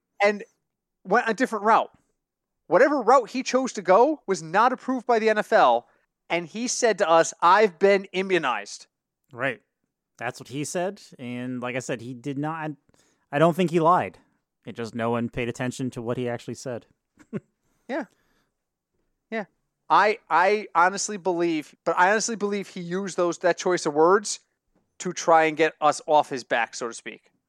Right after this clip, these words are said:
Speaker 2: In
Speaker 1: He
Speaker 2: August,
Speaker 1: chose those words
Speaker 2: or
Speaker 1: carefully.
Speaker 2: was that, yeah. Yeah. No, he, he, he definitely did. 'Cause he, he knows that if he didn't say that,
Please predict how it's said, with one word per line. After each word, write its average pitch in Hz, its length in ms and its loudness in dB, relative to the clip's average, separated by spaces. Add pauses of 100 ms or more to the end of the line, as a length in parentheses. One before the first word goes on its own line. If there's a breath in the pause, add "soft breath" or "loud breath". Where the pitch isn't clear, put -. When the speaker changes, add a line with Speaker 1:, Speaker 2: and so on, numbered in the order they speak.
(500)
Speaker 2:
In 147 240 2
Speaker 1:
He - 40 0
Speaker 2:
August, 120 240 0
Speaker 1:
chose 196 240 2
those 180 160 0
words 160 240 0
Speaker 2:
or 113 40 -4
Speaker 1:
carefully. 120 320 -2
Speaker 2:
was 123 100 -10
that, - 100 -20
yeah. 104 180 -8 (560)
Yeah. 110 220 -6 (140)
No, 139 100 -6
he, 160 160 -8
he, 196 200 -6
he 202 280 -4
definitely 143 420 -8
did. 92 240 -14 (280 soft breath)
'Cause 156 160 -8
he, 190 280 -6 (140)
he 185 220 -8
knows 185 320 4
that 139 100 -6
if 117 60 -20
he 131 280 -14
didn't 147 340 -10 (320)
say 156 340 -4
that, 165 320 -4